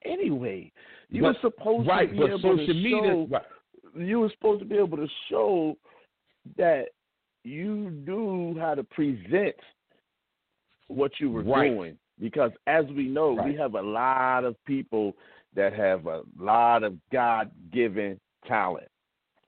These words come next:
Speaker 2: Talent.
Speaker 1: flat out.
Speaker 2: Absolutely.
Speaker 1: But,
Speaker 2: But they
Speaker 1: but
Speaker 2: can't
Speaker 1: to
Speaker 2: talk
Speaker 1: be
Speaker 2: to a
Speaker 1: able,
Speaker 2: crowd.
Speaker 1: but to be able, yeah, to convey that in words,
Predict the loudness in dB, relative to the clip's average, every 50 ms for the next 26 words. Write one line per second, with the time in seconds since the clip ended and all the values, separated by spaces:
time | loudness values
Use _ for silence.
0 | _ 0 2 4 4 6 4 4 4 4 2 2 0 0 0 -2 -2 -2 -2 -2
1 | -2 -2 -2 -4 -10 -18 -20 _ -8 -2 0 2 2 2 -2 -6 -16 -20 _ _
2 | 0 2 4 4 4 4 2 2 2 2 2 2 2 4 4 4 2 2 2 2
3 | 2 2 2 2 2 0 -2 -8 -14 _ _ _ _ _ _ -16 -4 0 0 0
4 | 2 0 -2 -4 -4 -2 0 2 4 4 4 2 0 -2 -4 -4 -4 -2 -2 0
5 | 2 2 2 0 -2 -4 -4 -6 -4 -2 -4 -4 -4 -6 -2 0 2 4 4 4
6 | 4 4 4 4 2 0 -2 _ _ _ -12 -10 -10 -10 -12 -6 -2 0 2 2
7 | 2 2 0 -2 -4 -6